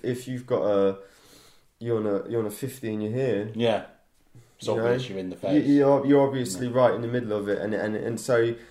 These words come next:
Speaker 1: you know, people go, "Well, then I'll just film everything on wide," and it's like, but, you know, so if I want to direct a scene and I want someone to feel isolated,
Speaker 2: Mm.
Speaker 1: I might go to a super wide shot and just
Speaker 2: Mm.
Speaker 1: have them in the
Speaker 2: Yeah, yeah,
Speaker 1: you,
Speaker 2: yeah.
Speaker 1: I can't, there's, every
Speaker 2: Yeah,
Speaker 1: shot
Speaker 2: so you're
Speaker 1: has a
Speaker 2: already,
Speaker 1: meaning.
Speaker 2: yeah,
Speaker 1: You, you,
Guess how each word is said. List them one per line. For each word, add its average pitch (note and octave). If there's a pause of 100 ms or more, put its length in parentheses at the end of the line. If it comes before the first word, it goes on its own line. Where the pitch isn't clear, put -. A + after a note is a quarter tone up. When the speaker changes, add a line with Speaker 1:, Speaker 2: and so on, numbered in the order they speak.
(200)
Speaker 1:
you C#3
know, A2+
people B2+
go, A2+
"Well, A2
then G2+
I'll F#2+
just F#2+
film G2
everything G2+
on G#2
wide," A2+
and F#2
it's -
like, -
but, -
you C3+
know, F#2+
so A2
if G#2
I A#2
want G#2
to G2
direct G2+
a G2+
scene G2+
and F#2+
I F#2
want F#2+
someone F#2
to F2+
feel E2+
isolated, G2
Speaker 2:
Mm. F#2 (320)
Speaker 1:
I G#2
might G2 (240)
go G#2+
to G2
a -
super G2+
wide G2
shot -
and -
just F#2
Speaker 2:
Mm. F2+
Speaker 1:
have F2+
them F#2+
in F2+
the F2 (120)
Speaker 2:
Yeah, A2+
yeah, F#2+
Speaker 1:
you, F2+
Speaker 2:
yeah. F2+
Speaker 1:
I C3
can't, D#3
there's, C#3
every D3
Speaker 2:
Yeah, C3+
Speaker 1:
shot C#3+
Speaker 2:
so A#2
you're B2+
Speaker 1:
has C3+
a D3+
Speaker 2:
already, D3
Speaker 1:
meaning. G#2
Speaker 2:
yeah, F#2
Speaker 1:
You, C3
you, B2+